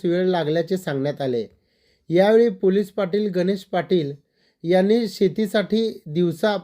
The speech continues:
वीज पुरवठा करण्याची मागणी केली आहे. वाघाने बारा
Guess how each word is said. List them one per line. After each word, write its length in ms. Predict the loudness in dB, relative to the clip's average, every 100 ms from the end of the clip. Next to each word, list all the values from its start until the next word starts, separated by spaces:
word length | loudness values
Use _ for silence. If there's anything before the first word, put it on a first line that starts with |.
| -2
वीज 300 | 0 0 0
पुरवठा 380 | 0 0 0
करण्याची 540 | -2 -2 -2 -2 -2 -2
मागणी 360 | -2 -2 -2
केली 320 | -2 -2 0 0
आहे. 240 | 0 -6
वाघाने 640 | -8 _ _ 0 2 2
बारा 340 | 2 2 0